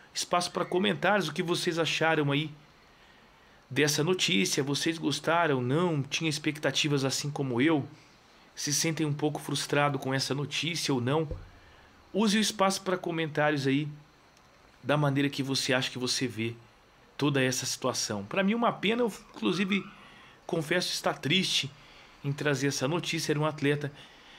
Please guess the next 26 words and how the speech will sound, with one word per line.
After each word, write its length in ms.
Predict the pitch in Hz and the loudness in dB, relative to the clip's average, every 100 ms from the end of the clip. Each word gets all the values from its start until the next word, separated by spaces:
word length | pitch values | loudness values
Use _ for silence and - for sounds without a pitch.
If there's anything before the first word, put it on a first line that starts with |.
| - - | -14 -2
que 100 | 135 | 0
eu 60 | |
esperava 580 | 139 - 135 127 135 131 | 0 0 2 4 2 0
muito 380 | 120 135 156 139 | 0 -2 -2 0
dele, 320 | 127 131 123 | 2 2 2
mas 360 | 135 196 208 - | 2 4 2 2
também 460 | 226 208 220 208 - - - - | 2 2 2 0 -6 -18 -10 -4
acredito 480 | 175 185 151 170 | 0 0 0 -2
que 120 | - 165 | -2 0
ele 100 | 143 | 2
deve 160 | 147 | 2
estar 200 | 143 143 | 0 -2
treinando 460 | 143 147 139 143 151 | 0 0 2 2 2
mal 380 | 120 127 131 - - - - - - - - | 4 4 2 -4 -20 -20 -20 -20 -20 -20 -2
pra 160 | 127 | 2
isso 220 | 127 123 - | 2 2 0
ter 120 | 131 | -2
acontecido 800 | 123 123 120 123 - 110 120 117 | -2 -4 -2 -2 -2 -2 0 0
aí. 180 | 117 135 | 0 -4
Se 100 | 127 | -4
eu 40 | |
tivesse 320 | - 143 143 | -2 0 0
vendo 160 | 139 147 | 0 0
os 100 | 147 | 0
treinamentos, 640 | 170 185 170 151 160 - - - - - - - - - - | 2 2 4 2 0 -4 -10 -20 -20 -20 -20 -20 -20 -20 -14
poderia 640 | - 143 139 139 143 139 | -2 0 2 4 4 2